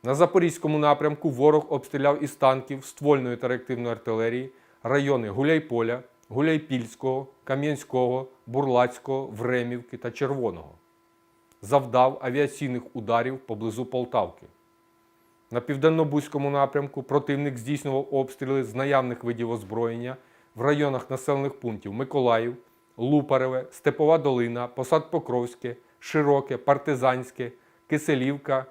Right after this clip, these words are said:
Велике Артакове, Андріївка, Ольгине, Князівка, Тополине, Мирне,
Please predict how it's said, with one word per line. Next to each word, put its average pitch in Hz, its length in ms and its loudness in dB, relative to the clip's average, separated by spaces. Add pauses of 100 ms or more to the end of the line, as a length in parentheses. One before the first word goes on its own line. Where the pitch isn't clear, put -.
(140)
Велике 143 380 0
Артакове, 131 680 -4
Андріївка, 127 760 -4
Ольгине, 127 520 -2 (380)
Князівка, 139 680 0
Тополине, 131 760 -2
Мирне, 131 580 -4